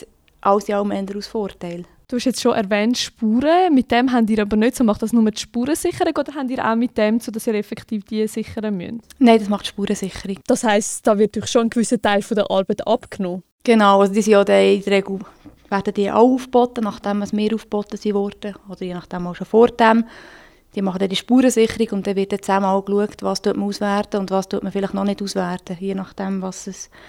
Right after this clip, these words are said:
Speaker 1: für ein Delikt ist.
Speaker 2: Du hast vorher auch den Ermittler erwähnt. Wo ist jetzt da ganz genau der Unterschied zwischen dem Fahnder und dem Ermittler?
Speaker 1: Das ist eigentlich eine andere Abteilung, die einfach die ganz komplexen Fälle.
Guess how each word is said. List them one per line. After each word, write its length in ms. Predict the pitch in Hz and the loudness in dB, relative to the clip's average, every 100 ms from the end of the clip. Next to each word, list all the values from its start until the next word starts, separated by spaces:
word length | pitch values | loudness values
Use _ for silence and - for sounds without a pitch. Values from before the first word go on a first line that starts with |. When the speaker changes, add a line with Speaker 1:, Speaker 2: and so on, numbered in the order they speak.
| - - | -20 -6
Speaker 1:
für 100 | 208 | -4
ein 80 | 196 - | -2 0
Delikt 440 | 202 202 - - | 2 0 -4 -8
ist. 260 | 175 - - | -8 -8 -6
Speaker 2:
Du 100 | 262 | -6
hast 60 | |
vorher 280 | - 220 - | -2 -2 0
auch 140 | 214 | 0
den 200 | 208 208 | 0 -2
Ermittler 640 | 226 214 233 - 277 285 - | 0 0 -2 -2 0 0 0
erwähnt. 600 | 247 208 208 214 277 - | 0 2 2 2 0 0
Wo 120 | 214 | -2
ist 140 | 214 | -2
jetzt 220 | 208 - 202 | -4 -6 -4
da 160 | 196 | -4
ganz 260 | 240 233 240 | -2 -4 -4
genau 240 | 262 233 | -4 -4
der 140 | 226 233 | -2 -4
Unterschied 400 | 226 254 247 240 | -4 -4 -6 -6
zwischen 160 | 247 | -4
dem 160 | 233 233 | -4 -2
Fahnder 340 | 240 214 233 | -2 0 0
und 140 | 240 233 | 0 0
dem 120 | 220 | 0
Ermittler? 600 | 214 220 220 - 254 269 - _ | -2 0 -2 -6 -8 -8 -10 _
Speaker 1:
Das 160 | - 240 | 2 4
ist 100 | 226 | 6
eigentlich 160 | 220 220 | 6 6
eine 120 | 202 | 2
andere 240 | 208 208 | 4 4
Abteilung, 500 | 208 208 202 185 185 | 4 2 0 0 0
die 100 | - | 0
einfach 200 | 208 202 - - - | 0 -2 -10 -10 2
die 180 | 202 - | 2 2
ganz 320 | - 196 214 | 0 0 -2
komplexen 680 | - 214 196 208 202 - 202 | -8 -8 -6 -6 -6 -8 -10
Fälle. 360 | - 170 160 | -8 -10 -10